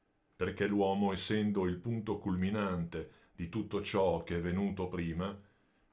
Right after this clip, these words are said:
quindi superiore ad ogni precedente evoluzione, contiene in se stesso tutto il mondo inferiore. Illuminata dallo spirito per mezzo dell'anima,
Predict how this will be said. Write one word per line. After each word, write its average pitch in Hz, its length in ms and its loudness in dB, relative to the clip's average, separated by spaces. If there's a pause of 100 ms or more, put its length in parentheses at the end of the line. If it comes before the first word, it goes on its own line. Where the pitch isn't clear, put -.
quindi 104 360 -2
superiore 90 880 2
ad 87 180 -6
ogni 95 320 0
precedente 92 680 -2
evoluzione, 87 880 -4 (600)
contiene 117 520 0
in 92 120 -4
se 110 200 -2
stesso 92 720 -6 (240)
tutto 139 400 -4
il 131 80 0
mondo 101 300 -2
inferiore. 82 800 -4 (2250)
Illuminata 127 680 4
dallo 107 280 6
spirito 101 640 2
per 90 180 0
mezzo 98 380 0
dell'anima, 85 800 0